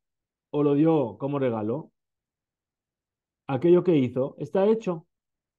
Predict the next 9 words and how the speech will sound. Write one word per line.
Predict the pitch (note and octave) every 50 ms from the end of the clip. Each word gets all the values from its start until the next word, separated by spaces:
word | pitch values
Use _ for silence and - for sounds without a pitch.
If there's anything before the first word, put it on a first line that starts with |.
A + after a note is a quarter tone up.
| _ _ _ _ _ _ _ _ _ _ _
Vinkadmu, | - G#2 A2+ B2+ A#2+ - A2+ A2 G#2+ A#2+ D3 F3+ G3 F3+ E3
jobot, | - D3+ C3 B2+ C3+ C#3 C#3 C3+
vale, | B2+ C3+ C3+ C3+ C#3 C3+
jobot, | - C#3 C3 C3+ C3+ C3+ C3 C#3
y | C3+
si | B2+ - C#3
los | C3 B2 B2+
acreedores | C3 B2 C3 C3+ C3+ C3+ C#3+ D#3+ F3+ E3+ C#3 C3+ B2
del | C3 C3+ C3+ C3+ C3+ C3+ C3+ C3